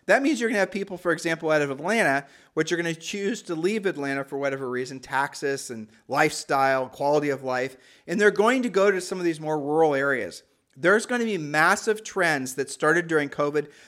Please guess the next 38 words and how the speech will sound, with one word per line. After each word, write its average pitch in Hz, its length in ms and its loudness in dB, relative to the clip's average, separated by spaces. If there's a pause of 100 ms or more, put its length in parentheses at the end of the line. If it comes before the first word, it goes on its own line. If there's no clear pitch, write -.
that 151 120 2
are 160 60 4
gonna 151 100 -4
be 143 280 -4
accelerated, 139 920 0 (280)
uh, 139 100 -4
like 156 240 2
you 170 80 -14
cannot 170 280 0
believe 147 380 -2
over 127 160 -6
the 131 80 -6
next, 135 400 -4 (220)
really, 208 340 6
I 170 60 2
think, 170 200 -6
twelve 151 280 2
months. 117 360 -10 (400)
Be - 120 -2
excited 247 500 6
about 175 360 4
this. 151 200 0
Don't 180 220 -2
be 233 100 -4
intimidated 208 540 -2
or 175 60 0
scared 208 400 0
about 139 240 0
it, 139 200 -2 (220)
but 170 140 0
just 202 180 -2
make 214 240 0
sure 208 220 -2
you're 190 160 0
not 185 180 0
playing 170 300 -6
catch 147 340 -4
up. - 280 -8